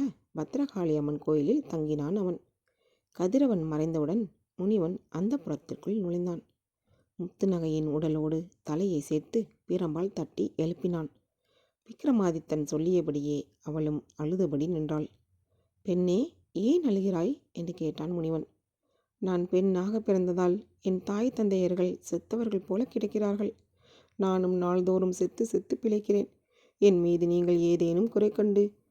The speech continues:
என்னை உயிர்ப்பிக்காமல் விட்டுவிட்டால் என் கதி என்ன? செத்தவள் செத்தவள் தானே. இப்படிப்பட்ட சூழலில் நான் எப்படி மகிழ்ச்சியாக இருக்க முடியும்?" என்று அழுதாள். "பெண்ணே, உன் மீது நான் எவ்வளவு ஆசை வைத்திருக்கிறேன்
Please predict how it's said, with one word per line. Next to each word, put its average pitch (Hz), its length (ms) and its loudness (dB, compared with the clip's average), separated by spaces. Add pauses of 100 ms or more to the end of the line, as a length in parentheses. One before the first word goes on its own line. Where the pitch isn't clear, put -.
(180)
என்னை 190 300 6
உயிர்ப்பிக்காமல் 196 760 2
விட்டுவிட்டால் 196 600 4 (100)
என் 202 220 4
கதி 220 280 2
என்ன? 190 220 6 (600)
செத்தவள் 180 520 2
செத்தவள் 196 400 4
தானே. 180 340 2 (420)
இப்படிப்பட்ட 180 580 0
சூழலில் 185 520 4 (420)
நான் 196 200 2
எப்படி 202 340 2
மகிழ்ச்சியாக 208 640 2
இருக்க 247 240 2
முடியும்?" 196 320 4 (400)
என்று 156 280 0
அழுதாள். 160 380 0 (800)
"பெண்ணே, 185 300 2 (540)
உன் 220 200 4
மீது 269 300 4
நான் 208 200 4
எவ்வளவு 269 420 4
ஆசை 226 280 0
வைத்திருக்கிறேன் 208 600 2